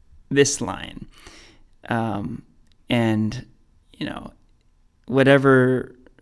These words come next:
shortcomings, whatever you wanna call it, that I have, uh, with his writing, I mean, he did write in the first appearance of Spider-Man, Amazing Fantasy fifteen,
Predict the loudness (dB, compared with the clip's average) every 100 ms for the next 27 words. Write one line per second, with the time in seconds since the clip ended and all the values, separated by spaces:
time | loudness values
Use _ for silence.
0 | _ -6 -2 -2 -2 0 0 0 0 2
1 | 4 4 4 0 -2 0 -2 -4 -4 -2
2 | -2 -2 0 -2 -6 -20 -20 -20 -20 -8
3 | -4 -4 -6 -6 -6 0 2 2 2 0
4 | -4 -10 -8 -4 -2 -2 -4 -8 -16 _
5 | _ _ _ _ _ 2 6 6 6 2
6 | 2 -2 -12 -18 _ _ _ _ _ _
7 | _ _ _ _ _ _ _ -2 2 4
8 | 4 2 0 0 -2 -2 0 0 0 -6
9 | -4 -2 0 0 0 -2 0 -2 -2 -4
10 | -4 -4 -2 -2 -4 -6 -8 -8 -10 -8
11 | -8 -12